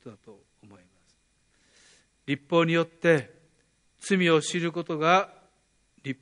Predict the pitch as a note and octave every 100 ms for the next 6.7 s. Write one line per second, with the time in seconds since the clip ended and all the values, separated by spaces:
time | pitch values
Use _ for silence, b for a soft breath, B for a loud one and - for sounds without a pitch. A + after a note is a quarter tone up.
0 | _ D#3+ E3 G#3 F#3+ A2+ - A2+ G2 _
1 | _ _ _ _ _ _ _ _ _ _
2 | _ _ _ _ _ _ _ - D#3+ G3
3 | F#3 F#3 F#3+ F#3+ E3+ E3 F#3+ F#3 F#3 F#3
4 | F#3+ F#3+ F#3+ - _ - B3+ A#3+ - G3
5 | G#3+ B3+ C4+ F3+ A2+ F#2+ _ _ _ -
6 | C3+ - _ E3+ F#3 G#3+ A3+